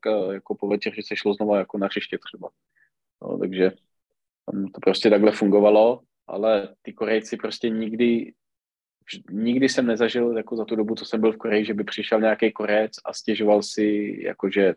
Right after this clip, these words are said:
to je moc, nebo prostě, že nemůže, nebo že ho ně-, něco bolí, nebo to, jako nic, prostě, prostě jako vojáci. Jo, takže tam já jsem si pak tak trochu, z toho trochu dělal srandu, že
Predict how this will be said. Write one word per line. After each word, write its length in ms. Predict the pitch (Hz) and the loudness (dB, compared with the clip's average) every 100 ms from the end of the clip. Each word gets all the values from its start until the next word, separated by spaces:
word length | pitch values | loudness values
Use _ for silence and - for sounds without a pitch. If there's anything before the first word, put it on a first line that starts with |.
| - | 4
to 80 | |
je 100 | 92 | 4
moc, 520 | 95 95 101 101 - - | 6 6 4 2 -4 -4
nebo 600 | 92 85 90 92 - - - _ _ _ - | -8 -6 -6 -4 -6 -6 -14 _ _ _ -14
prostě, 300 | - - 95 | -10 -6 -2
že 220 | 98 92 | 0 0
nemůže, 600 | 95 104 110 104 104 101 | 2 2 2 4 6 6
nebo 260 | 98 92 90 | 4 -2 -4
že 120 | 95 | -2
ho 120 | 95 | -2
ně-, 180 | 98 95 | -2 -6
něco 480 | - 82 92 - 107 | -10 -12 -10 -6 -6
bolí, 480 | 95 98 101 101 101 | 0 2 2 2 2
nebo 240 | 95 98 - - | 0 -2 -8 -14
to, 100 | - _ | -14 _
jako 360 | 85 - 101 101 - _ _ _ _ - - - _ - | -12 -6 -4 -4 -6 _ _ _ _ -20 -20 -20 _ 0
nic, 260 | 107 104 | 0 0
prostě, 420 | - 107 - 117 104 | 0 0 4 4 4
prostě 300 | 117 - 117 | 0 2 0
jako 180 | - | 2
vojáci. 500 | 110 110 107 - - - _ _ _ _ 131 _ _ | 4 4 4 0 -14 -20 _ _ _ _ -20 _ _
Jo, 180 | 113 104 | -14 -12
takže 240 | 107 98 | -12 -10
tam 180 | 101 101 | -2 4
já 120 | 104 | 4
jsem 140 | 101 104 | 4 0
si 100 | 101 | 2
pak 220 | 107 - | 2 2
tak 220 | 110 - | -4 -4
trochu, 300 | - 104 107 | -6 -4 -4
z 140 | 101 - | -8 -10
toho 280 | 107 110 110 _ | -8 -8 -10 _
trochu 260 | 104 - | -8 -2
dělal 240 | 110 113 110 | 2 4 4
srandu, 500 | - 104 104 104 107 | 2 -4 -2 -4 -4
že 220 | 110 107 | -2 -4